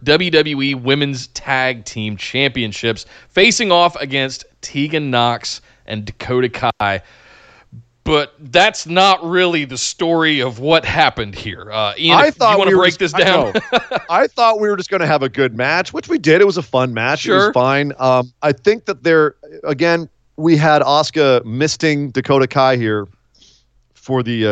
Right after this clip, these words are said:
Speaker 2: Cheaty victory. I worry that they're getting a little bit too much mist now. I love me some mist. Don't get me wrong.
Speaker 1: For
Speaker 2: I
Speaker 1: me
Speaker 2: used to
Speaker 1: right
Speaker 2: mark
Speaker 1: now,
Speaker 2: out
Speaker 1: it's
Speaker 2: for
Speaker 1: just the right amount.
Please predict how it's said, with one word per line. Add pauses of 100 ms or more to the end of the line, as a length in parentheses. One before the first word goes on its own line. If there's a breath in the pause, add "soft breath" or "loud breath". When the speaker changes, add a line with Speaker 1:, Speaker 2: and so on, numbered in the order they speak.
(140)
Speaker 2:
Cheaty
victory. (920)
I
worry (100)
that
they're
getting
a
little
bit
too
much
mist
now.
I
love
me
some
mist. (720)
Don't
get
me
wrong.
Speaker 1:
For
Speaker 2:
I
Speaker 1:
me
Speaker 2:
used
to
Speaker 1:
right
Speaker 2:
mark
Speaker 1:
now,
Speaker 2:
out
Speaker 1:
it's
Speaker 2:
for
Speaker 1:
just
the
right
amount.